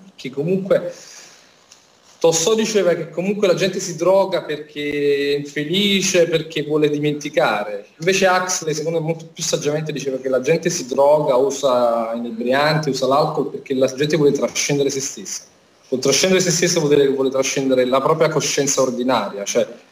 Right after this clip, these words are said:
l'io di tutti i giorni, un po' annoiato, un po' a-, un po' raccapricciato, non dal quotidiano grigio, voglio dire.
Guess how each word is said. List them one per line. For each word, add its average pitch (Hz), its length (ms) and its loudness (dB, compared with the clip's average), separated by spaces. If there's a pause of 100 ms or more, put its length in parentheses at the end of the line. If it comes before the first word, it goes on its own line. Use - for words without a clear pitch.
(220)
l'io 160 340 4
di 143 120 2
tutti 147 220 -4
i 151 60 0
giorni, 139 420 4
un 131 140 -4
po' 139 80 -10 (180)
annoiato, 139 720 0
un 123 180 -10
po' 139 760 4 (1300)
a-, - 280 -14 (140)
un 143 160 -16
po' 165 100 0
raccapricciato, 151 1080 -2
non 170 140 -4
dal 139 180 -2
quotidiano 135 520 -4
grigio, 120 340 -6
voglio 120 160 -4
dire. 110 300 -10